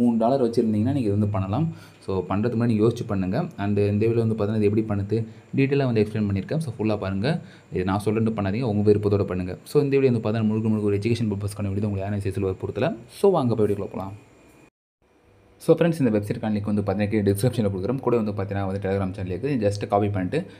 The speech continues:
நீங்க Mysis ப்ரௌசர்ல போய் பண்ணிக்கோங்க. இதுல வந்து claim your paleo egg N F T இருக்குல்ல, just click பண்ணிக்கோங்க. ஓகே, இது வந்து பார்த்தீங்கன்னா நம்ம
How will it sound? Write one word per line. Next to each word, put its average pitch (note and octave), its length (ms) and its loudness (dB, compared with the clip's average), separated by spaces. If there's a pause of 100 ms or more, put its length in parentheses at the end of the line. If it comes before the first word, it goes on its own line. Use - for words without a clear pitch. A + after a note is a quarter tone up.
(160)
நீங்க B2+ 200 2
Mysis C3+ 300 2
ப்ரௌசர்ல G#2 320 2
போய் G2 140 -2
பண்ணிக்கோங்க. F#2+ 400 -4
இதுல A2+ 120 -2
வந்து G#2+ 140 -4 (100)
claim C3+ 220 2 (100)
your A2 140 2 (160)
paleo G#2 300 0 (100)
egg F#2 100 -6 (220)
N F#2+ 120 -2
F G2+ 100 -6
T G2+ 60 -2
இருக்குல்ல, G2 240 -2
just G2+ 160 -2
click G2 180 -2
பண்ணிக்கோங்க. F2+ 360 -6 (2000)
ஓகே, G2+ 220 -10
இது A2 140 -2
வந்து A2 220 -2
பார்த்தீங்கன்னா G2+ 460 -2
நம்ம F#2+ 240 -2